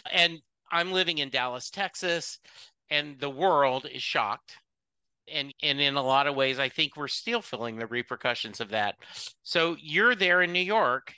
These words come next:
Tell me the story. Talk to me about that and where we went.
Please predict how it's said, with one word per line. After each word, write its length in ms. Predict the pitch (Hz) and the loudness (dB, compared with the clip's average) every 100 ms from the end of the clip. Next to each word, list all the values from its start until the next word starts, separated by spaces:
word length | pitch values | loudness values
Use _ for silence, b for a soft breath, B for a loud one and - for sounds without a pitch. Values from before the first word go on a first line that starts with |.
| - | -8
Tell 160 | 196 | -6
me 120 | 226 240 | -6 -8
the 120 | 240 | -8
story. 380 | - 247 233 - | -4 -2 -2 -4
Talk 280 | 170 170 - | -4 -4 -4
to 80 | |
me 120 | 208 208 | -8 -6
about 340 | 190 180 - | 0 0 2
that 280 | 180 185 180 | 2 2 0
and 340 | 170 170 175 - _ _ B B _ | -6 -6 -14 -18 _ _ B B _
where 200 | 165 170 | 2 2
we 160 | 165 165 | 2 0
went. 400 | 160 113 - | 0 0 -4